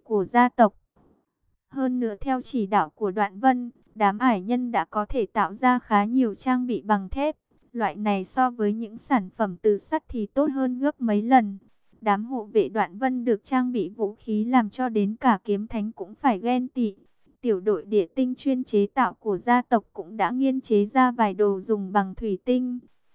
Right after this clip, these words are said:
Sau đó Đoạn Vân lại dạy họ chế tác kính và một vài dụng cụ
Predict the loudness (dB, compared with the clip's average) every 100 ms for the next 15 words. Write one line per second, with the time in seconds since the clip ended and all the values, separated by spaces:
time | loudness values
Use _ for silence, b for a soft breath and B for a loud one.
0 | _ _ -4 -2 2 2 2 2 -2 -2
1 | -2 -2 0 -2 -2 0 0 0 -4 -4
2 | 0 0 2 -2 -4 -6 -4 0 2 2
3 | 0 -4 0 0 0 -2 -2 -6 -12